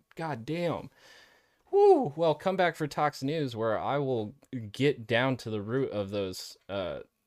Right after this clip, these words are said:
cultural issues that we all care so much about. And, uh, follow me on Twitter at Toxinpod, T O X N P O D, and like the video if you liked it,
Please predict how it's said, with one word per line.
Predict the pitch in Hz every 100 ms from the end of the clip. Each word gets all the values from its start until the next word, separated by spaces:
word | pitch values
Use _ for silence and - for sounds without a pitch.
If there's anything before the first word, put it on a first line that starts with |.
| _ - 117
cultural | - 113 107 110
issues | 98 107 - 110 98
that | 98 95 -
we | 117 117
all | - 117 117
care | - - 127 139
so | - 120 120
much | 104 104 -
about. | 92 101 113 - - - - - - -
And, | 113 113 110
uh, | 113 113 113 110 107 76 87
follow | - 120 117 120
me | 123
on | 120
Twitter | 117 120 117 110
at | 110 110 -
Toxinpod, | 117 117 - 107 101 101
T | - 113
O |
X | 107 -
N | 104
P | 101 107
O | 104
D, | 101 110 107 107 104 -
and | 101 98 98 -
like | 107 120 117
the | 110
video | 113 113 110
if | 104
you | 98
liked | 104 104 -
it, | 104 98